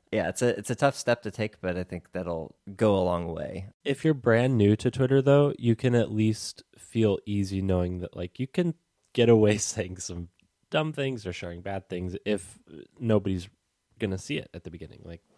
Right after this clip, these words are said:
Speaker 2: you have an opportunity to sort of test some ideas, and not that you should be A B testing your way to,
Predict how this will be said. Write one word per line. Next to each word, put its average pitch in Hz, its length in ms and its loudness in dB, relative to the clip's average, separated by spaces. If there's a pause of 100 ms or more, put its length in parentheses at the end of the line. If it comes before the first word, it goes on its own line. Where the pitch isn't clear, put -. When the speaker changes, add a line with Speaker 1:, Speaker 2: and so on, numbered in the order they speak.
(240)
Speaker 2:
you 104 140 -6
have 104 540 -4
an 107 140 -8
opportunity 92 720 -8
to 87 120 -12
sort 87 240 -10
of 87 200 -12
test - 420 -10
some 90 240 -8
ideas, 82 640 -10
and 82 280 -10 (520)
not - 200 -8
that 110 100 -2
you 101 120 -6
should 101 200 -4
be 104 260 0 (480)
A 131 120 6
B 127 140 4
testing 117 400 -2
your 104 160 6
way 104 200 8
to, 95 320 0